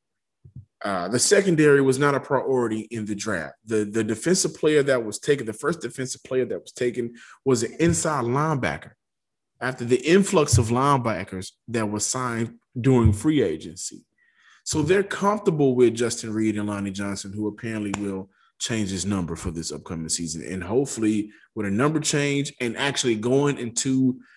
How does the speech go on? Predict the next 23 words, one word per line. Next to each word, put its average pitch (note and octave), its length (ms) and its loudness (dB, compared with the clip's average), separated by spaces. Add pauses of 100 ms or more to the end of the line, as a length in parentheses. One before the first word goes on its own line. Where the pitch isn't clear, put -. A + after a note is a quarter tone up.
(120)
a A#2 80 -4
season A#2 520 0 (260)
preparing D3+ 600 2
for A2 580 -2 (160)
one A#2 180 -4
position, D3+ 520 0 (140)
preparing D#3+ 500 2
for B2 160 -4
safety C3 760 -2 (320)
would A#2 160 2
do B2 140 4
wonders G#2+ 760 0 (220)
for - 180 -10
Lonnie F#2+ 240 -6
Johnson. E2 380 -8 (460)
We G#3+ 180 6
need F3 160 8
some A#2+ 200 2
turnovers G#2+ 460 0
from F#2 140 -10
him G2 180 -6
this F2 240 -10
year. - 220 -16